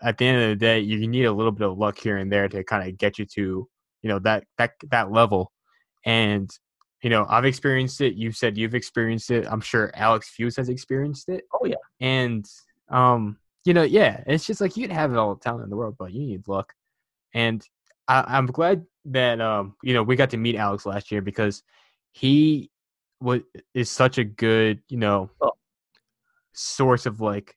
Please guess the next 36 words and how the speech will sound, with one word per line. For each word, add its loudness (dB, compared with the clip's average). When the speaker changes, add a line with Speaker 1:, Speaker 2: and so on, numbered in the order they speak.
Speaker 1:
you -6
know, -2
what 0
you -2
want 0
to -8
be, -6
or, 2
you 0
Speaker 2:
Yeah. 0
Speaker 1:
know, 0
how, 2
like, -2
yeah, 0
I, 0
I, -2
I 4
don't 4
know. 2
I 0
can't -4
really 0
explain -6
it. -16
He, -10
he's -6
Speaker 2:
Just -6
Speaker 1:
such 0
Speaker 2:
he -2
Speaker 1:
a -2
good -2
person. -2
Speaker 2:
just -6
Speaker 1:
Yeah. -4
Speaker 2:
a, -12
yeah. -4